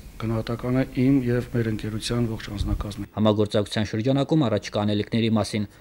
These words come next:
Speaker 2: Հայաստանի էլեկտրական ցանցեր ընկերության պատվիրակության այցի հիմնական նպատակը Արցախ Էներգո փակbaşնի տիրական ընկերության հետ ֆինանսական և տեխնիկական համագործակցության մակարդակի բարելավումն է։
Speaker 1: Որևէ խնդիր չկա,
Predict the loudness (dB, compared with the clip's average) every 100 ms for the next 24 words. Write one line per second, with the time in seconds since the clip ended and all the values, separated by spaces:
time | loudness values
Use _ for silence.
0 | -10 -2 0 2 2 2 0 0 0 0
1 | -2 -2 -4 -2 -2 0 -2 -2 -2 -2
2 | 0 -2 -2 -4 -4 -4 -4 -2 -2 0
3 | 0 0 0 0 2 2 0 -4 -10 -6
4 | -2 -2 0 0 2 0 0 0 0 0
5 | 0 0 0 0 0 0 -2 -2 -2 0
6 | -2 -4 -4 -2 -4 -2 -2 -2 -6 -6
7 | -6 -6 -4 -2 -2 -4 -4 -4 -4 -2
8 | -2 -2 -4 -4 -4 -2 -2 0 0 0
9 | 0 -2 -4 -8 _ 4 6 6 2 2
10 | 2 0 0 0